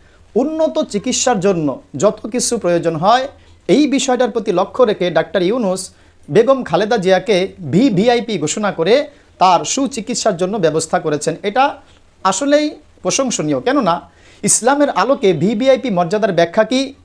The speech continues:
ইসলামে ভিভিআইপি যদিও শব্দটি নেই, তবে এই জাতীয় শব্দ রয়েছে, যেমন অধিকার অনুযায়ী তার মর্যাদা দেয়া, দায়িত্ব অনুযায়ী সম্মান করা, মানবিক প্রয়োজন অনুযায়ী অগ্রাধিকার দেয়া,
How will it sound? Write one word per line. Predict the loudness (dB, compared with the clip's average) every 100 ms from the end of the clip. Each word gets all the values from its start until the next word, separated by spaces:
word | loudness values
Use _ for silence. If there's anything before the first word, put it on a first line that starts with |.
| _ -16 -4
ইসলামে | -2 2 2 2 2
ভিভিআইপি | 2 2 4 4 4 2 -2
যদিও | 0 2 2
শব্দটি | 2 0 -2 -4 -2
নেই, | 2 2 2
তবে | 0 2 0 -4 _ _ 0
এই | 0 2
জাতীয় | 0 0 -2
শব্দ | 0 0 2
রয়েছে, | 4 6 4 -2 0
যেমন | 0 2 -2 -6 -20 -20 -20 -20 0
অধিকার | 4 6 4 4 2
অনুযায়ী | 2 2 2 2
তার | 0 2
মর্যাদা | 0 0 2 2 4
দেয়া, | 4 4 0 -14 _ -4
দায়িত্ব | 0 0 2 0
অনুযায়ী | 2 2 2
সম্মান | 2 -2 0 0 0
করা, | 2 2 2 0 -18 -6
মানবিক | 0 2 2 -2 0
প্রয়োজন | 2 4 2 0
অনুযায়ী | -2 2 2 2
অগ্রাধিকার | 0 2 0 0 0 0 2
দেয়া, | 4 4 2 -2